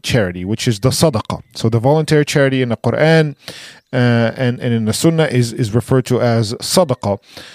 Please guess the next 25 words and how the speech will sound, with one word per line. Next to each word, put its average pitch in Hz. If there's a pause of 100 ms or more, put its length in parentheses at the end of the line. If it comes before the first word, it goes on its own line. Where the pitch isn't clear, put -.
(220)
And 135
do 139
not, 190 (400)
uh, 147
think -
that 127
for 135
a 120
second 143
that 123
because 123
it's -
voluntary, 123
because 113
it's 110
optional, 120 (520)
that 127
it's, - (100)
uh, 107 (180)
not 139
important 131
or 117
not 123
as 113
important 110